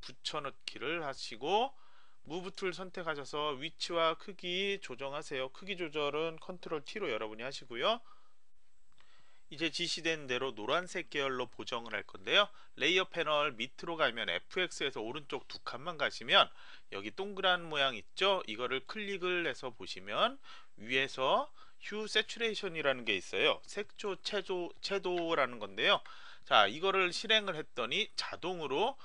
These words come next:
휴 세츄레이션을 지정할 수 있는 이런 패널이 나타났어요. 이 상태에서 컬러 라이트 혹시 체크돼 있다면요, 상관없긴 하지만 그냥 없애주시고 여기에서 마우스로 휴 부분을 색상을 하면은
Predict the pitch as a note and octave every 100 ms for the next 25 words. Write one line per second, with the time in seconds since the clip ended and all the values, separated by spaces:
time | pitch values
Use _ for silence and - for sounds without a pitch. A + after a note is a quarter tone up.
0 | - - G3+ A3+ A#3 - A3 G3+ E3 D3
1 | C#3 D#3 A#3+ - - A2+ G2+ - G#2+ F2+
2 | A2+ A3+ - F#2 G2 G3+ C4+ - - -
3 | G#3 G#3+ F#3 D3 F3 - D3 A#2 - F#2+
4 | F#2 - - - C#3 G#3+ F#3 D#3+ C#3 D3+
5 | D#3 - A3+ A3 G3+ F3 E3+ F3+ - A3+
6 | G#3+ G3+ - D3 C3 D#3+ G#3+ - - -
7 | - - - - - G3 G3+ C3+ - D3
8 | E3 E3+ D#3+ B2 B2+ G#2+ F#2 - - F#3+
9 | B2+ - A#2 C3+ G3+ G#2+ - - - -
10 | - E2+ G#2+ F3 E3+ C#3 C3 F#3 D#4+ A3+
11 | G#3+ F#3+ - F3 E3 D#3 A#3+ B3 G#3+ F3
12 | F3 E3+ F#3+ G#3 - A#3 G3+ G3+ G3+ D3+
13 | D3 C3 G#3 C4